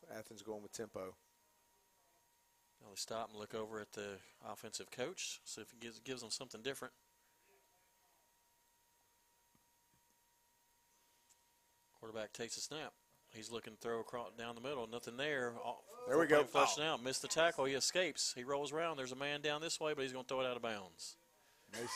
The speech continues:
Speaker 2: Man,
Speaker 1: Mason,
Speaker 2: we had him in the
Speaker 1: Mason
Speaker 2: backfield.
Speaker 1: had him there, and he just – flung him off. Good job, Chandler. Just slow down and make the tackle. It's okay.
Speaker 2: Well, stop by Fort Payne. That's gonna put, uh, Athens back to punt.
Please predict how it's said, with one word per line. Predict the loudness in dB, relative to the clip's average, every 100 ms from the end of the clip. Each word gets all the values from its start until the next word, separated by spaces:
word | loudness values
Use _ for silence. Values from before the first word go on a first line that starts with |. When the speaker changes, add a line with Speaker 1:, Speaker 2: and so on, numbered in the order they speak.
| -4 -2
Speaker 2:
Man, | 0
Speaker 1:
Mason, | 2 2
Speaker 2:
we | 4
had | 6 4
him |
in | 2
the | 6
Speaker 1:
Mason | 8 8 6
Speaker 2:
backfield. | 10
Speaker 1:
had | 10 10
him | 6
there, | 2 2
and | 2
he | -4
just – | -8 -10 -12 -20 -20 -20 -20 -20 -10
flung | 0 2 2
him | 4
off. | 6 6 2
Good | -4
job, | 4 6 6
Chandler. | 2 -2 -2 -4
Just | -8 -8 -4
slow | -2 0
down | -2 -4
and |
make | -6 -10
the | -4
tackle. | 0 0 -2 -8
It's | -10
okay. | -4 -2 -2 -6
Speaker 2:
Well, | -6 -2
stop | 4 4 4
by | 2
Fort | 2 -2 0
Payne. | 0 0
That's | -2 -4
gonna | -4 -4
put, | -4 -2
uh, | -2
Athens | 0 0 -2 -6 0
back | 0 0
to | -2
punt. | -4 -4